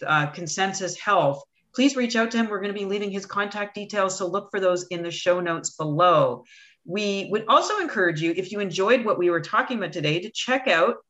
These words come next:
impetus digital dot com. What we actually do is we bring all these players to the virtual table, payers, patients, allied healthcare professionals, physicians.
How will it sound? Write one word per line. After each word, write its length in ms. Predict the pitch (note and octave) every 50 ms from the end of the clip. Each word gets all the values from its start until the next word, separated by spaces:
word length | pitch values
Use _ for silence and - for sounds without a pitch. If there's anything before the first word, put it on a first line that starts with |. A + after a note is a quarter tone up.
| _ _ _ _
impetus 500 | A3+ B3 A#3 B3+ C4 C4 C4 B3 - -
digital 560 | _ F3+ A3 A3+ A3 A3 A3 G#3 G3+ G3+ -
dot 320 | F3+ G3 F3 F3 F3+ - -
com. 600 | - - G#3 A3 A3+ G3+ E3+ C#3 A#2 B2 D3 - _ _ _ _ _ _ _
What 200 | F#3+ G#3 - G#3
we 180 | B3 D4 D#4
actually 340 | C#4+ C#4 C#4 - - B3 A3+
do 220 | G#3+ A#3 A#3+ A#3 A3
is 100 | G#3 G3
we 220 | G#3+ A#3 A#3+ A#3
bring 320 | A3+ A#3+ A#3+ A#3+ A3+ A#3 -
all 320 | F#3+ G#3+ A#3 C4 C#4 C#4
these 220 | B3+ C4 B3+ A#3+ A#3+
players 760 | - - - A#3 A#3 A#3 A3+ A3 G3+ F#3 F3 E3 D#3 D#3+ - _ -
to 180 | A3 A3 A3
the 100 | G#3+ G#3+
virtual 440 | F#3 F3 G3+ G#3+ G#3 - A3 G#3 G3+
table, 520 | G#3 G3+ G3+ G#3+ G#3 F#3+ E3 C#3 C3+ - _
payers, 560 | - G3 A3+ A3+ A3+ A3 G3+ F3 D#3+ D3+ - _ _
patients, 680 | - A3 A3+ A3+ A3 - F#3 D#3+ D3 D3 - - _ _ _ _ _ _ -
allied 300 | F#3 G3+ G#3 G#3 G3+ F#3+
healthcare 420 | F#3+ G3+ G3+ G3+ - G#3 F#3+ -
professionals, 720 | F#3 F3 - - C3 B2+ - - D#3 D3 C#3 C#3 C#3 -
physicians. 800 | - - E3+ E3+ G#3 A3 A3 - G3 E3 C#3+ C3+ C#3 - - -